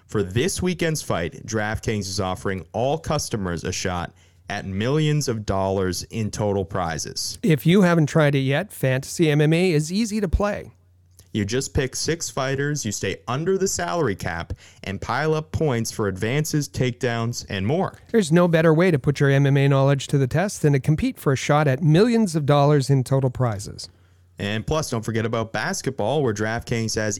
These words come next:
Speaker 1: even more money up for grabs throughout the week.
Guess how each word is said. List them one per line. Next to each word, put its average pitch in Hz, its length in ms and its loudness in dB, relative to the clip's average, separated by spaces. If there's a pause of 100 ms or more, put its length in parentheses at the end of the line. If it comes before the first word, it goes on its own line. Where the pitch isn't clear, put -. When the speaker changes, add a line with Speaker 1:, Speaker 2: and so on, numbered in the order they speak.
(140)
Speaker 1:
even 170 420 0
more 139 260 2
money 117 460 -2
up 120 220 -4
for - 160 -4
grabs 90 560 -2
throughout 95 480 -2
the 107 80 -2
week. 156 240 -4